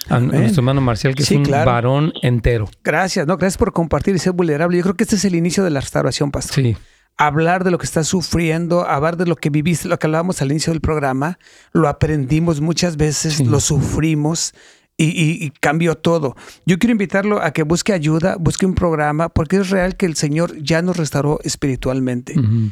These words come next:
Speaker 2: pero muchas veces nuestra alma, nuestra mente lucha, no
Speaker 1: Así es.
Speaker 2: podemos y hay que perdonar.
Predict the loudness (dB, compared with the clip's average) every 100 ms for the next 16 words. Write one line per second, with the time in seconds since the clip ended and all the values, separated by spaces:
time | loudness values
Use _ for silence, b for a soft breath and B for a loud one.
0 | -2 0 2 0 0 0 -2 0 0 -2
1 | -2 -4 -2 0 0 -2 -2 -2 0 0
2 | 0 -2 -2 0 0 0 0 -2 -2 -6
3 | B B _ 0 2 2 4 2 0 -2
4 | -2 0 2 0 -2 0 0 0 0 2
5 | 0 -2